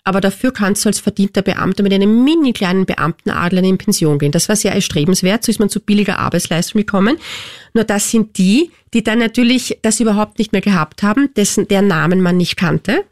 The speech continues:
Und die um dieses bisschen, das sie durch harte Arbeit im Staatsdienst erreicht haben, dann auch nicht mehr hatten.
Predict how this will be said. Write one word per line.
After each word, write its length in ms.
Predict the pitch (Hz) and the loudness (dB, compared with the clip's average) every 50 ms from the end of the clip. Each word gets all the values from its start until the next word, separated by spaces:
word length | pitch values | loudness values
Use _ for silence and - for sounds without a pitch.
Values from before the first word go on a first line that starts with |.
| _ _ _ - - - - - | _ _ _ -20 -20 -10 -4 -2
Und 160 | 208 196 - | -2 0 0
die 80 | 254 | 0
um 60 | 254 220 | 0 2
dieses 280 | 247 240 262 233 - | 2 2 2 0 0
bisschen, 600 | - - 339 339 - - - - 190 175 196 196 | 0 -2 -2 -2 -2 -4 -2 0 0 2 2 2
das 180 | - 185 190 - | 0 0 0 0
sie 80 | 220 | 0
durch 240 | 214 208 208 - - | 0 -2 -2 -2 -2
harte 320 | 196 170 190 - - 226 - | -4 -4 -4 -4 -4 -4 -2
Arbeit 300 | 170 175 180 214 202 220 | -2 0 0 0 0 0
im 100 | 214 202 | 0 0
Staatsdienst 720 | - 190 170 - - - - - 202 202 202 - - - | 0 -2 -2 -4 -4 -6 -4 0 0 0 0 0 -2 -4
erreicht 400 | 190 165 143 147 - - - 202 | -4 -2 -2 -2 -2 -2 -2 -2
haben, 200 | 185 185 - 196 | -2 0 0 0
dann 160 | 208 196 - | 0 0 0
auch 120 | - - - | -2 0 0
nicht 180 | 165 151 - | 0 0 0
mehr 140 | 165 151 147 | 0 0 0
hatten. 300 | 139 127 _ - 135 | 0 -2 _ -2 -4